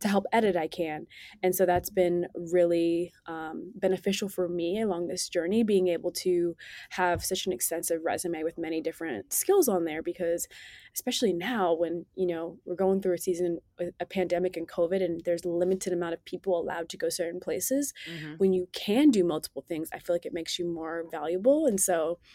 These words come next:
Speaker 1: um, I've honestly appreciated every step, even though it's been a very non-traditional route. I feel like in the long run, it's really helped me get to where I am today.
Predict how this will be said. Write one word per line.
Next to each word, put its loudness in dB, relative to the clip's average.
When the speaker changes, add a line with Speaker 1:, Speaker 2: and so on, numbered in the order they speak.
Speaker 1:
um, -2
I've 0
honestly 0
appreciated -6
every -6
step, -4
even 0
though -2
it's -10
been -2
a -2
very 2
non-traditional -6
route. 0
I -4
feel -2
like -2
in 0
the -4
long -6
run, -8
it's -12
really 0
helped -10
me -10
get -2
to -12
where -8
I -8
am -14
today. -10